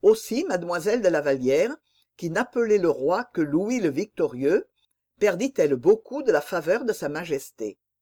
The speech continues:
D'ailleurs, elle avait souvent les yeux rouges, et pour un invincible, rien n'est aussi rebutant qu'une maîtresse qui pleure, alors que tout sourit autour de lui. L'astre de mademoiselle de la Vallière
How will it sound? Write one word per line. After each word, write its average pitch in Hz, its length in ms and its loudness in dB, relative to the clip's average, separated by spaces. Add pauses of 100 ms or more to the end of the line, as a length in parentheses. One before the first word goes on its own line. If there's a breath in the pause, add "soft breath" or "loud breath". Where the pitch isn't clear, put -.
(600)
D'ailleurs, 156 480 4 (300)
elle 165 140 0
avait 156 180 2
souvent 262 380 0
les 185 240 2
yeux 160 80 0
rouges, 180 420 -4 (500)
et 214 140 6
pour 185 260 0
un 156 140 2
invincible, 208 840 -2 (340)
rien 190 380 0
n'est 240 220 0
aussi 196 260 -2
rebutant 185 600 -2
qu'une 156 240 -6
maîtresse 165 520 -4
qui 139 120 -8
pleure, 220 500 0 (460)
alors 175 380 4
que - 80 -2
tout 277 280 -4
sourit 214 460 -4
autour 156 280 -4
de 135 80 2
lui. 110 360 -8 (1040)
L'astre 190 520 -2
de 175 100 0
mademoiselle 196 580 0
de 180 60 6
la 170 140 4
Vallière 151 560 0